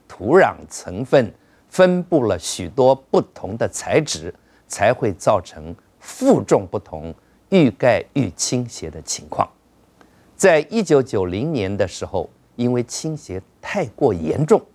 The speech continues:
比萨斜塔一度暂停开放，直到经过十一年的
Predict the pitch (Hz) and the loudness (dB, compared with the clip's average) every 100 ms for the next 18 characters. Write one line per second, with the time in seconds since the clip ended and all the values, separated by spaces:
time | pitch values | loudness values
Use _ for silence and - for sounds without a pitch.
0 | _ _ _ _ 113 104 101 143 117 117 | _ _ _ _ -6 -2 0 0 -2 -10
1 | 104 87 - _ _ - 98 139 - 120 | -10 -12 -14 _ _ -8 -4 -4 -2 -4
2 | 85 _ - 208 120 82 - 80 90 90 | -6 _ 2 2 0 -12 -14 -12 -12 -6
3 | - 101 - 104 _ _ _ _ _ - | -2 -2 0 -4 _ _ _ _ _ 0
4 | 143 139 110 135 135 131 92 - - 123 | 2 2 0 -4 -4 -4 -6 -8 -6 -6
5 | - 214 202 113 92 90 | -2 0 2 0 -2 -4